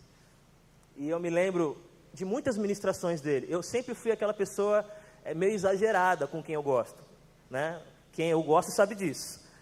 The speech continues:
Se eu não sou exagerado, exagerado com você, é porque eu não gosto muito de você. <laughs> Desculpa, gente.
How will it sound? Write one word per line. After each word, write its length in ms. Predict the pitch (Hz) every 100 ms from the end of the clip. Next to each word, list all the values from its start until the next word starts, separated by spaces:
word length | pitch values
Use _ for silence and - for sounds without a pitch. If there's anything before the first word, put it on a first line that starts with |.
| - - -
Se 140 | - 165
eu 40 |
não 80 | 170
sou 140 | 165
exagerado, 300 | 170 170 160 -
exagerado 420 | 156 165 160 151
com 80 | 165
você, 220 | 175 185
é 20 |
porque 120 | 202 240
eu 40 |
não 80 | 247
gosto 240 | 233 233
muito 140 | 254 254
de 60 |
você. 320 | 294 - 180
<laughs> 60 | 160 349 370 349 330 339 - - - - - - - - - - - - - - - - - -
Desculpa, 520 | 220 233 - 240 208
gente. 540 | 208 214 180 - -